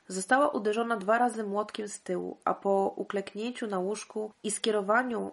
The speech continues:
rozłożonych rąk do matki została przez nią chwycona za ręce i szyję, przyciągnięta przez łóżko obok stojące, a następnie przez przyciśnięcie krtani i uduszona". Opisany wyżej przebieg zdarzeń wyklucza możliwość szamotania się,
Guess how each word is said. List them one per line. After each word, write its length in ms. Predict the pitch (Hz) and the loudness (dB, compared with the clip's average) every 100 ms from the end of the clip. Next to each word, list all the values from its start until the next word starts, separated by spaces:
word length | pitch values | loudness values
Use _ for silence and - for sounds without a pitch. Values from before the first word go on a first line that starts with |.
| - | -6
rozłożonych 760 | 196 196 196 202 196 226 226 | -4 -2 0 0 0 0 0
rąk 260 | 185 196 202 | 0 0 0
do 100 | 180 | -2
matki 560 | 175 202 - - 208 208 | 0 0 -2 -8 -8 -8
została 480 | 196 202 202 262 262 | -6 -4 0 4 4
przez 200 | 269 220 | 2 -4
nią 200 | 214 214 | -2 -2
chwycona 500 | 208 - 196 208 208 | -4 -10 -6 -2 0
za 160 | 190 190 | 2 2
ręce 440 | 190 196 - 202 - | 2 0 -4 -6 -6
i 80 | 190 | -6
szyję, 480 | - 196 196 190 196 | -4 0 2 2 0
przyciągnięta 640 | - - 190 190 208 254 254 | -10 -4 -2 0 -2 0 -2
przez 240 | - 196 | -4 -8
łóżko 360 | 196 202 - - | -6 -6 -4 -2
obok 260 | 185 190 | -2 -4
stojące, 580 | - 190 190 202 202 208 | -4 -2 0 0 -4 -6
a 160 | - 226 | 2 2
następnie 720 | 262 247 - 196 190 196 202 - | 2 0 -2 -4 -2 -4 -4 -4
przez 220 | 196 - | -4 -4
przyciśnięcie 760 | - 247 254 - 208 202 208 | -8 -6 -6 -4 -4 -4 -4
krtani 720 | 202 - - 202 190 190 190 202 | -8 -10 0 0 2 -2 -6 -4
i 60 | |
uduszona". 680 | 190 190 185 - 180 175 - - _ _ _ - | -2 -2 -4 -2 -4 -4 -8 -12 _ _ _ -2
Opisany 500 | 196 202 - 302 311 | -2 0 2 4 4
wyżej 400 | 254 233 233 220 | 2 0 0 -4
przebieg 440 | - - 240 196 | -4 -4 -2 -2
zdarzeń 520 | 185 175 170 170 190 - | -2 0 0 0 -4 -6
wyklucza 540 | 185 190 226 247 254 | -6 -6 -4 -2 -2
możliwość 600 | 202 208 220 220 220 - - | 2 2 2 0 -4 -6 -12
szamotania 720 | - 208 202 202 214 220 190 | -2 -2 0 -2 -2 -2 -2
się, 280 | 170 - - | -6 -10 -14